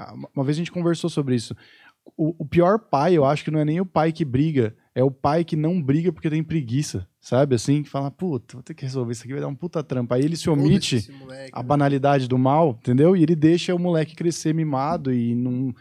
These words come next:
Speaker 1: não corrige aquilo ali, sacou? E eu acho que isso se aplica pro relacionamento também, sabe? É... se você, se, se tudo te abala e você, "Ah, não, eu sou muito importante, eu não aceito isso, porque eu sou o mais importante", sabe? Esse extremo,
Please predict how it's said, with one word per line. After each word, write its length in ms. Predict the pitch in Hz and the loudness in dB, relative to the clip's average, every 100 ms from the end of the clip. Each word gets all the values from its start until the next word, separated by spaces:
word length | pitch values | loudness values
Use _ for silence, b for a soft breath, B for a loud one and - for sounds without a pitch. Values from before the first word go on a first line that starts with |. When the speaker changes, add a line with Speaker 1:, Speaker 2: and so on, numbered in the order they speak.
| B B | B B
Speaker 1:
não 220 | - 135 131 | -4 -2 -2
corrige 500 | - 135 160 190 151 | -2 0 2 0 -2
aquilo 260 | 117 127 | -2 -2
ali, 180 | 123 117 | 0 -2
sacou? 360 | - 107 127 135 B B B B | -6 -6 -6 -6 B B B B
E 60 | - | 2
eu 80 | 147 | 4
acho 180 | 151 - | 4 0
que 60 | |
isso 160 | 165 180 | -6 -6
se 160 | - | -4
aplica 340 | 180 - 262 233 | -4 -2 -2 -2
pro 140 | 160 | -4
relacionamento 600 | 131 127 127 127 127 117 | -2 -4 -4 -6 -6 -8
também, 320 | 117 123 117 104 | -6 -6 -6 -6
sabe? 340 | - 107 113 b b b b - | -6 -8 -8 b b b b -8
É... 640 | 117 117 110 110 110 117 - _ _ _ _ _ _ _ _ _ _ _ - | -4 -2 -2 -4 -6 -12 -16 _ _ _ _ _ _ _ _ _ _ _ -16
se 200 | - 156 | -6 -4
você, 380 | 160 156 170 175 180 160 147 | -4 -2 -2 -2 -4 -12 -12
se, 240 | - 160 - | -8 -8 -8
se 140 | 143 | -12
tudo 260 | - 185 226 | -6 -4 -4
te 140 | - | -2
abala 500 | 165 127 127 165 170 | -4 0 -2 0 -2
e 60 | 139 | 0
você, 500 | 127 127 147 147 143 | -2 -2 -2 -2 -2
"Ah, 300 | 127 156 127 | -2 -4 -4
não, 140 | 120 131 | -6 -8
eu 60 | |
sou 140 | 120 131 | -8 -6
muito 220 | 135 147 | -6 -8
importante, 420 | 131 127 123 135 | -8 -8 -8 -6
eu 60 | 131 | -6
não 120 | 127 | -6
aceito 520 | 123 - 139 156 120 | -8 -10 -12 -12 -10
isso, 240 | 120 - 113 | -10 -10 -16
porque 240 | - - | -16 -6
eu 240 | 113 147 | 0 2
sou 160 | 175 131 | 2 0
o 40 | |
mais 200 | 123 117 | -2 0
importante", 560 | 113 - 117 - 123 135 | -2 -4 -6 -2 -4 -4
sabe? 240 | - 147 | 0 0
Esse 220 | 135 - 120 | 0 -2 -4
extremo, 600 | 110 - 131 175 160 | -4 -4 -2 0 -2